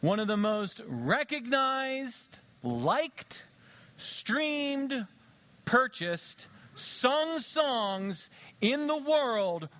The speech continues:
right now is a song about prayer. You think about that for a second, please.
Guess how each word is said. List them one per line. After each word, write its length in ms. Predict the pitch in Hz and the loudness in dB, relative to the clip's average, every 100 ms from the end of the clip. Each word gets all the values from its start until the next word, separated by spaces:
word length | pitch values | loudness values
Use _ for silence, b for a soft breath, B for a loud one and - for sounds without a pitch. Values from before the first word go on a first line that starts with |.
| - | -12
right 560 | 113 127 208 294 294 285 | -6 2 2 0 -6 -6
now 760 | 285 302 226 139 120 117 160 196 - - - _ - - - - - - - - - - - - - | -2 -2 -2 -4 -4 -6 -6 -10 -14 -20 -20 _ -20 -20 -20 -20 -20 -20 -20 -20 -20 -20 -20 -20 -8
is 140 | 135 131 | -6 -4
a 80 | |
song 840 | 120 - 214 156 127 110 107 107 113 _ _ - - | -6 -4 -2 -2 -4 -6 -6 -8 -10 _ _ -16 -6
about 720 | 110 113 123 110 107 - - _ _ _ - - - - - | 0 2 0 -2 -8 -12 -20 _ _ _ -20 -20 -20 -20 -20
prayer. 600 | - - 131 107 92 - - - - - - - - - - - - - - - - - - - - - - - - - 226 | -6 -2 -2 -2 -8 -12 -18 -20 -20 -20 -20 -20 -20 -20 -20 -20 -20 -20 -20 -20 -20 -20 -20 -20 -20 -20 -20 -20 -20 -8 -6
You 60 | |
think 160 | 320 269 | -4 -2
about 240 | 120 110 | -2 -4
that 140 | 110 - | -6 -6
for 100 | 107 | -8
a 40 | |
second, 360 | - 101 - - | -8 -10 -10 -12
please. 360 | - - - | -12 -12 -18